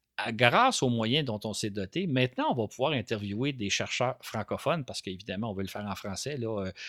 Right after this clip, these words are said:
et donc, les chercheurs francophones, ils vont pouvoir effectivement nous parler d'un, d'un domaine un peu plus spécialisé, de, d'offrir un, un point de vue différent de celui que moi, je pourrais vous offrir. Fait que ça aussi, c'est une amélioration qu'on va faire, parce que les gens nous ont demandé, d'ailleurs, c'est intéressant, hein, euh, Mathieu, tantôt, faisait allusion aux différents résultats du, du sondage.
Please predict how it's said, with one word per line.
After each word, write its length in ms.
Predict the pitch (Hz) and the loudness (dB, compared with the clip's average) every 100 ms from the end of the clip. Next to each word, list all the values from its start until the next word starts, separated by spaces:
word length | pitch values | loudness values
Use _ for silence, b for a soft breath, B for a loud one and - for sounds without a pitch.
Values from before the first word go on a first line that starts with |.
| B B | B B
et 180 | 107 98 | -6 -4
donc, 220 | 117 202 | 0 2
les 60 | 175 | 2
chercheurs 200 | - 123 | -2 -2
francophones, 320 | 117 - 175 | -4 -2 -2
ils 100 | 117 | 2
vont 120 | 113 | 2
pouvoir 240 | - 135 170 | 2 -2 0
effectivement 360 | 113 - 123 | -4 -4 -2
nous 140 | 143 104 | 0 0
parler 360 | 98 95 123 | -2 -2 -2
d'un, 240 | 120 98 95 | -2 -4 -2
d'un 160 | 101 | -2
domaine 260 | 98 101 131 | 0 -2 2
un 100 | 202 | 0
peu 160 | 240 175 | 0 -4
plus 180 | - | -2
spécialisé, 840 | 175 - 123 107 107 104 95 104 120 | -4 0 0 0 0 -2 -4 -2 -2
de, 120 | 110 | -2
d'offrir 380 | 117 117 190 147 | -2 2 2 4
un, 180 | 113 | 2
un 60 | 110 | 0
point 200 | 120 120 | 2 2
de 40 | |
vue 120 | 104 135 | 2 0
différent 480 | - - 101 113 | 2 2 0 0
de 120 | 110 101 | -2 -4
celui 280 | - 104 | -4 -6
que 100 | 120 | -4
moi, 200 | 95 104 | -2 0
je 100 | 123 | 0
pourrais 180 | - 104 | -2 -4
vous 180 | 101 95 | -4 -6
offrir. 280 | 92 127 190 B B B B | -4 -4 -4 B B B B
Fait 140 | 131 | 4
que 60 | - | 6
ça 140 | 233 | 6
aussi, 340 | 196 - 262 | 6 4 2
c'est 240 | 277 135 123 | 2 0 0
une 120 | 120 | 2
amélioration 500 | 123 113 113 110 165 | 4 4 2 0 0
qu'on 120 | 135 | 2
va 100 | 110 | 2
faire, 120 | 131 | 2
parce 120 | 143 - | 2 2
que 80 | |
les 140 | 131 127 | 2 6
gens 120 | 180 | 6
nous 120 | 180 | 6
ont 80 | 135 | 4
demandé, 280 | 127 113 165 | 4 4 2
d'ailleurs, 260 | 113 139 | 4 4
c'est 180 | 147 - | 2 -2
intéressant, 400 | 113 127 120 - | -2 0 0 0
hein, 140 | 143 160 B B B _ | -2 -4 B B B _
euh, 180 | 107 107 | -2 0
Mathieu, 300 | 107 101 - | 2 2 0
tantôt, 320 | - 98 - | -4 -4 -4
faisait 540 | 151 113 107 120 110 104 | -4 -2 0 2 2 2
allusion 380 | 101 101 107 147 | 0 0 0 0
aux 360 | 113 104 101 | 0 0 -2
différents 420 | 101 - 113 143 | -4 0 0 2
résultats 520 | 117 101 101 87 135 135 | 0 0 -2 -2 -2 -2
du, 340 | 101 95 92 | -4 -6 -6
du 80 | 90 | -6
sondage. 580 | - 101 95 175 214 | -4 -2 -2 -2 -4